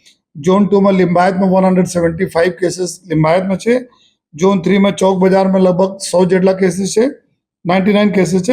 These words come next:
ઝોન ફોર માં ઉમરામાં ફિફ્ટી થ્રી છે. ઝોન ફાઈવ માં રાંદેરમાં એકસો અગિયાર અને અમરોલીમાં એકસો આઠ કેસીસ છે.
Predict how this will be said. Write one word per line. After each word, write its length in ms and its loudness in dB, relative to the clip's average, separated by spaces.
ઝોન 300 0
ફોર 240 -2
માં 140 2
ઉમરામાં 580 2
ફિફ્ટી 280 -2
થ્રી 260 2
છે. 180 2
ઝોન 240 0
ફાઈવ 220 0
માં 100 2
રાંદેરમાં 760 0
એકસો 260 0
અગિયાર 340 0
અને 160 -2
અમરોલીમાં 580 2
એકસો 220 -2
આઠ 240 0
કેસીસ 340 -2
છે. 240 0